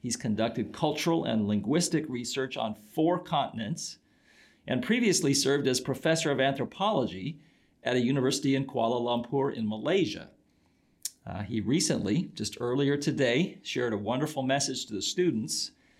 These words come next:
entitled Social Sciences and the Great Commission as part of our Global Voices series. We want to ask him about that and about his ministry in general in the minutes ahead. Thank you,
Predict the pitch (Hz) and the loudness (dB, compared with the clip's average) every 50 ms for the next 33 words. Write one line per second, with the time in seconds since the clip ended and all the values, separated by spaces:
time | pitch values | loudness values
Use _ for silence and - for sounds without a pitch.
0 | _ _ _ _ - 113 113 113 - 135 120 113 113 113 - - - - 156 160 | _ _ _ _ -4 -4 -4 -2 0 0 0 2 0 0 -2 -2 0 2 4 4
1 | 175 175 - 190 175 - - 170 165 160 165 165 165 160 160 - 170 165 160 160 | 4 4 2 2 2 2 0 2 2 2 2 2 0 0 2 2 2 2 2 2
2 | 135 131 120 107 - 127 131 147 160 156 156 - - 170 156 185 190 - - 120 | 2 2 0 -2 -2 0 2 2 2 2 0 -2 -2 0 2 2 2 2 0 -2
3 | 87 - - - _ _ _ _ _ _ _ _ _ _ - - 82 - - - | -6 -10 -14 -20 _ _ _ _ _ _ _ _ _ _ -8 -6 -6 -4 -4 -2
4 | 117 107 104 92 90 95 90 101 110 120 113 107 104 95 87 - 104 123 127 - | -2 0 0 -2 -2 -4 -2 -2 -2 -2 0 0 -2 -2 -2 0 0 0 0 0
5 | 135 120 - - - 147 135 143 160 165 156 - 123 107 104 104 104 104 - - | 0 0 0 0 0 0 2 2 2 2 0 -2 -4 -4 -2 -2 -4 -4 -4 -4
6 | 107 113 123 - - - 113 110 107 104 90 95 95 95 95 85 - 104 104 135 | -4 -4 -4 -4 -6 -6 -4 -4 -4 -4 -4 -4 -6 -6 -6 -8 -10 -6 -4 0
7 | 147 160 165 - - - 113 107 101 95 90 101 104 104 98 - - - 113 - | 0 0 0 -2 -4 -6 -8 -10 -10 -10 -8 -8 -8 -8 -8 -10 -12 -14 -10 -10
8 | - - 127 135 135 139 135 - - - 117 104 90 95 95 90 - 135 143 147 | -10 -8 -6 -6 -4 -4 -4 -4 -4 -4 -4 -2 -4 -4 -8 -8 -6 -4 -4 -4
9 | 139 143 151 - - 113 98 92 101 113 123 131 127 - - 113 95 - 143 135 | -4 -6 -6 -6 -8 -10 -8 -8 -6 -6 -6 -6 -6 -8 -10 -12 -10 -6 -2 -2
10 | 135 139 135 - - - _ _ _ _ _ - - - 156 147 139 - 120 131 | -2 -2 -4 -8 -16 -20 _ _ _ _ _ -16 -2 0 0 0 0 0 0 0
11 | 131 131 | -2 -2